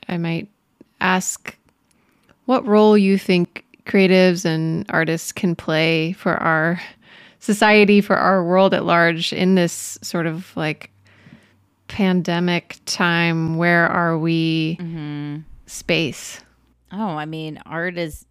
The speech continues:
Speaker 2: everything. Uh, we need artists. We need, I mean, that's the, I think that's the only thing that makes me sad. Like, I don't know, just thinking of, like, warehouse, studio art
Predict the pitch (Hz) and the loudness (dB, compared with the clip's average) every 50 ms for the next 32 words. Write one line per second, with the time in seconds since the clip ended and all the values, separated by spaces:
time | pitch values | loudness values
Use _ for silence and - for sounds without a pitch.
0 | _ _ - - 165 190 - 240 175 139 - - - 62 - 175 175 196 - - | _ _ -12 -10 -10 -10 -8 -10 -10 -10 -12 -16 -18 -16 -16 -16 -16 -14 -10 -8
1 | 165 160 151 170 170 170 160 165 175 175 - 139 147 147 147 147 143 143 143 147 | -8 -6 -4 -4 -6 -6 -6 -6 -8 -6 -6 -6 -6 -6 -6 -6 -6 -6 -6 -8
2 | 143 - - 160 156 156 156 156 156 156 - _ _ _ _ _ _ _ _ _ | -10 -10 -8 -8 -6 -6 -6 -8 -8 -10 -14 _ _ _ _ _ _ _ _ _
3 | _ _ _ _ - 180 185 185 175 185 190 247 - - - 202 180 185 - _ | _ _ _ _ -8 -6 -4 -2 0 0 0 0 -2 -4 -6 -6 -6 -8 -12 _
4 | - 175 180 208 208 202 208 190 - - 170 160 160 160 156 147 170 160 156 156 | -14 -10 -8 -8 -6 -6 -6 -8 -8 -10 -10 -8 -8 -10 -10 -10 -10 -10 -8 -10
5 | 135 147 151 147 - - - - - - - - _ _ _ _ _ _ _ _ | -8 -8 -10 -12 -10 -10 -8 -8 -8 -10 -12 -16 _ _ _ _ _ _ _ _
6 | - 175 160 151 139 - - 160 156 160 160 156 156 151 147 131 135 143 143 143 | -16 -14 -12 -10 -8 -4 -2 0 2 2 2 2 0 -2 -6 -10 -12 -12 -14 -14
7 | - - 156 _ _ - 180 175 180 160 143 135 131 131 135 139 139 - - - | -16 -20 -20 _ _ -14 -8 -6 -6 -6 -6 -8 -8 -10 -10 -12 -12 -12 -10 -10
8 | - - 175 170 - - 160 160 156 151 151 147 143 - _ _ _ _ _ _ | -8 -6 -6 -8 -8 -10 -8 -6 -4 -4 -6 -6 -8 -12 _ _ _ _ _ _
9 | _ _ _ _ _ _ _ _ _ _ _ _ _ _ - 156 170 160 - 160 | _ _ _ _ _ _ _ _ _ _ _ _ _ _ -16 -16 -14 -14 -14 -14
10 | 156 160 165 170 175 165 151 165 160 156 147 151 156 156 - - - - 170 170 | -10 -8 -6 -4 -4 -4 -2 -2 -2 -2 -2 -4 -6 -8 -10 -14 -14 -10 -8 -8
11 | 170 165 160 160 156 147 95 127 151 147 151 135 95 - | -6 -4 -4 -4 -4 -4 -4 -6 -6 -6 -6 -8 -10 -12